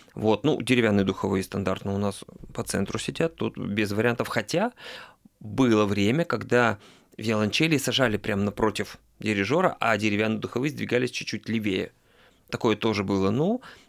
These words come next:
говорят, что для достижения каких-то звуковых стереоэффектов. И опять же, виолончели ближе к альтам,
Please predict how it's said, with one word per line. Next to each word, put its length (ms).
говорят, 460
что 300
для 380
достижения 840
каких-то 520
звуковых 560
стереоэффектов. 880
И 80
опять 260
же, 80
виолончели 500
ближе 300
к 80
альтам, 340